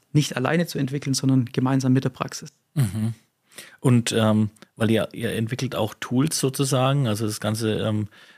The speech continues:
Speaker 2: ist nicht nur so, dass, äh, da Veranstaltungen existieren oder, oder irgendwelche,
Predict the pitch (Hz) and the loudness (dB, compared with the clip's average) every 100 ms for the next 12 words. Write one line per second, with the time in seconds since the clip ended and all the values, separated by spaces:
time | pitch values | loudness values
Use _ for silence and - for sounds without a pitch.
0 | _ - 131 117 120 113 117 110 - - | _ -2 0 2 2 4 4 2 0 -2
1 | 107 101 104 - - - - 110 - 120 | -2 -2 -4 -8 -14 -20 -8 -6 -4 -4
2 | 139 139 131 120 117 113 110 113 - 113 | -2 -2 0 2 2 0 -4 -6 -2 2
3 | 113 110 107 101 101 101 - 98 98 101 | 4 4 2 2 2 0 0 -2 -2 -2
4 | 101 98 104 98 | -4 0 2 2